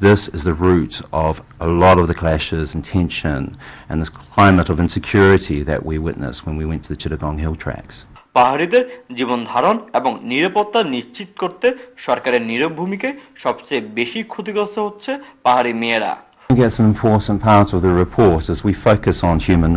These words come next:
Speaker 1: rights, obviously, and for Indigenous communities, um, an important human right is the right to enjoy their culture and the human right to livelihood, um, and, and their rights to, to territorial, to, to, to tradi-, traditional lands.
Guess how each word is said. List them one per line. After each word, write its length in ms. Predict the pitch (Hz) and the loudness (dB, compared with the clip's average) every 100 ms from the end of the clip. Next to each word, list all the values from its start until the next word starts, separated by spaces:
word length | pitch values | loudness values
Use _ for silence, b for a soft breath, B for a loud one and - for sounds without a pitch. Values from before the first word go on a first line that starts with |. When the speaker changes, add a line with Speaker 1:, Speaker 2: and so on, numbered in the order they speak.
| 85 | 4
Speaker 1:
rights, 240 | 82 71 - 76 | 2 2 -2 -2
obviously, 540 | 76 76 - 76 73 69 | -2 -4 -4 -6 -6 -6
and 140 | 85 80 | -2 -2
for 140 | - 85 85 | 0 0 2
Indigenous 440 | 92 82 82 78 | 2 2 -2 -2
communities, 760 | - 85 82 82 - 78 73 71 B B B B B - | -2 0 0 -2 -2 -4 -4 -8 B B B B B -6
um, 320 | 76 76 73 73 B B | -2 -2 -2 -6 B B
an 80 | 85 | -4
important 420 | 80 92 80 82 - | -2 -2 -2 -2 -2
human 220 | 78 76 | -4 -2
right 340 | 78 80 76 78 | 0 0 0 -2
is 80 | 80 80 | -2 0
the 60 | 80 | 2
right 140 | 78 67 | 2 0
to 40 | 82 | -2
enjoy 300 | 76 82 76 | -2 -2 -2
their 180 | 69 - 107 | -2 2 4
culture 440 | 87 - 90 82 82 - 78 | 4 2 2 2 2 -2 -2
and 100 | 76 76 | -2 -4
the 60 | 76 | -4
human 320 | 90 78 76 | -2 -2 0
right 200 | 76 - | -2 -2
to 100 | 76 | 0
livelihood, 760 | 80 87 80 85 67 76 58 - B B B B B - | 4 4 4 0 0 -2 -4 -8 B B B B B -2
um, 200 | 80 80 - | 0 0 -4
and, 100 | 85 82 - - | -6 -6 -10 0
and 120 | 92 85 | 2 4
their 120 | 82 80 | 4 2
rights 160 | 76 - | 0 -4
to, 100 | 78 - - - - | -8 -10 -16 -20 -8
to 100 | 87 | -6
territorial, 540 | 80 85 78 78 80 80 | -2 0 0 -2 -4 -2
to, 140 | 85 73 - | -4 -4 -2
to, 60 | 82 | -2
to 120 | - 76 | -2 -4
tradi-, 260 | 80 - - | -4 -4 -6
traditional 400 | 90 78 80 80 92 | -4 -2 -4 0 2
lands. 340 | 85 67 - | 2 0 -8